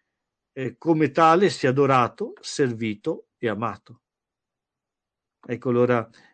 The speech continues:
un po', eh, questo, eh, questa accezione del termine "sia santificato". Quindi abbiamo visto che ci sono due modi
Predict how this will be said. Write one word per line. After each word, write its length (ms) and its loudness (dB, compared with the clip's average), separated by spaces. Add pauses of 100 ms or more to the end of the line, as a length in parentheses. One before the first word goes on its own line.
un 200 -6
po', 460 4
eh, 520 -6
questo, 720 -4 (320)
eh, 1300 -8 (880)
questa 460 -2
accezione 840 0
del 180 -4
termine 340 0
"sia 200 -6
santificato". 720 -8
Quindi 300 -2 (420)
abbiamo 220 2
visto 160 4
che 100 -2
ci 60 -6
sono 160 0
due 180 6
modi 560 4